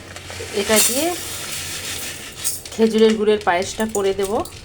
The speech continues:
তো এটা ভালো করে ধুয়ে এখন বসিয়ে দেব আমি। এই যে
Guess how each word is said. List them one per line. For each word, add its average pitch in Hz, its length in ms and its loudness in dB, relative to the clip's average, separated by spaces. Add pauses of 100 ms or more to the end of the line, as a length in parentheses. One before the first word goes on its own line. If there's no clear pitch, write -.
(160)
তো 208 60 -4
এটা 202 160 -2
ভালো 190 260 0
করে 208 180 -4
ধুয়ে 196 340 -4
এখন 190 340 -6
বসিয়ে 185 360 -8
দেব 185 220 -8
আমি। 196 260 -8 (400)
এই 202 80 -12
যে 220 280 0